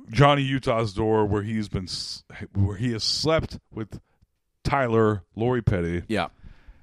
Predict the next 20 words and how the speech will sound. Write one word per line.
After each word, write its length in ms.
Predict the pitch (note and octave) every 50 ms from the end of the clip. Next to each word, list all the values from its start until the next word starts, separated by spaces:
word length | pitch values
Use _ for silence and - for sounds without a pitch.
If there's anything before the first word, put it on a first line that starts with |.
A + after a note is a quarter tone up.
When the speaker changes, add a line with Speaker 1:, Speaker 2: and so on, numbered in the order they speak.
| _ _ -
Speaker 1:
And 100 | - A2+
he's 160 | A2 G#2 F#2
like, 200 | A2+ A#2 A2+ G2+
"We 80 | A#2+ C#3+
got 100 | E3+ F3+
a 80 | D#3+
little 220 | D#3+ E3+ F3 E3 C3+
stealth 440 | - - - - F#3 E3+ D#3 C3+ -
mission." 540 | C3+ D#3+ F3 E3+ - C#3 A2+ F#2 D2+ C2 - _ _ _ _ _ _ -
And 140 | - A2 G#2+
she 180 | - - A#2+ A2+
looks 300 | G#2+ G#2+ A2+ G#2+ - -
at 240 | A2 F#2+ - - - _ _ _ _ -
Keanu, 560 | - - G#2 G2+ G2 F2+ F#2+ G2 F#2+ F#2 F#2 F#2
and 80 | F#2
she's 180 | E2 - - D#2
like, 180 | E2 D2+ - _ _ _ _ _ _ _
"He 240 | - - - G#2 F#2+
does 380 | D#2+ F2+ F2 D#2+ D2+ - -
this." 500 | - C2+ G1+ G1+ - - - - - -